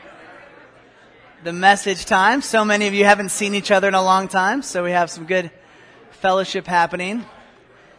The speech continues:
If you've got your Bible or you use an app,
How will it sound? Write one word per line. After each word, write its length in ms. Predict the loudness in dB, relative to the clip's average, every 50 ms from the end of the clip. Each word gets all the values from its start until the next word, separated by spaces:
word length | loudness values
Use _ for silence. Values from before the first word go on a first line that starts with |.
| _ _ -20 -20 -20
If 140 | -16 -12 -8
you've 160 | -8 -4 0
got 260 | 4 4 4 4 4
your 120 | 0 -2 2
Bible 540 | 4 4 4 4 4 4 4 2 2 2 -2 -8 -20 -20 -20 _ _ _ -20 _ -20 -20 -20 -20 -14 -8
or 200 | -4 -2 -2 -2
you 100 | -2 -2
use 260 | -4 -4 -6 -6 -6
an 100 | -8 -8 -6
app, 420 | -2 0 2 4 4 2 2 -2